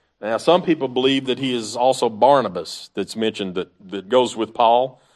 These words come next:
uh, one of Paul's, uh, missionary partners in the ministry, but we can't verify that to be, be sure. But, um, so, like I said, all of this was authorized by God,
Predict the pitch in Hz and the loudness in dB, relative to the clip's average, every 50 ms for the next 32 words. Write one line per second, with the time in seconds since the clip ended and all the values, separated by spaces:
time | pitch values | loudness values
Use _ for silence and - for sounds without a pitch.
0 | _ _ _ _ _ - - 95 95 92 98 113 110 104 117 127 117 113 110 107 | _ _ _ _ _ -12 -10 -8 -8 -6 -4 -4 -4 -2 2 2 4 4 2 0
1 | 95 95 104 98 98 101 113 113 - 120 113 110 107 104 117 110 113 107 120 123 | -4 -6 -8 -6 -4 -4 -4 -4 -4 -6 -6 -6 -4 0 0 0 0 0 -4 -8
2 | 123 - - - 131 107 107 107 110 113 123 - - 127 120 120 113 107 107 107 | -8 -10 -12 -12 -10 -8 -6 -4 -4 -6 -6 -6 -8 -6 -4 -4 -6 -6 -6 -8
3 | 113 127 127 123 - 139 131 117 104 104 113 123 120 117 - 104 101 98 92 95 | -6 -6 -6 -6 -8 -8 -8 -8 -4 -2 0 0 0 0 0 0 0 0 0 -2
4 | 95 101 - - - _ _ _ _ _ _ - - 87 85 92 90 98 98 101 | -4 -4 -6 -8 -14 _ _ _ _ _ _ -20 -20 -18 -16 -16 -14 -12 -10 -10
5 | 98 92 - - 98 95 85 82 - - - _ _ _ _ _ _ _ _ _ | -8 -8 -10 -10 -10 -10 -10 -12 -14 -18 -20 _ _ _ _ _ _ _ _ _
6 | _ _ _ _ _ _ _ _ - 90 98 95 85 80 78 80 _ _ _ _ | _ _ _ _ _ _ _ _ -8 -6 -4 -4 -4 -8 -12 -18 _ _ _ _
7 | _ _ _ _ _ _ - - 160 127 98 - - _ _ _ _ _ _ _ | _ _ _ _ _ _ -2 2 2 2 2 0 -6 _ _ _ _ _ _ _
8 | _ _ - 120 127 127 123 113 - 127 110 98 92 92 - - 120 151 185 202 | _ _ -2 0 0 0 0 -4 -4 -4 -4 -4 -4 -8 -4 2 4 4 6 4
9 | 185 165 165 165 151 - 143 151 156 156 139 135 127 135 135 135 135 127 123 120 | 4 2 0 -2 -2 0 2 2 2 2 2 2 2 2 2 2 0 -2 0 0
10 | 117 107 98 104 104 95 95 92 87 87 90 101 101 - | -2 -2 -4 -4 -4 -4 -4 -4 -4 -4 -4 -6 -8 -12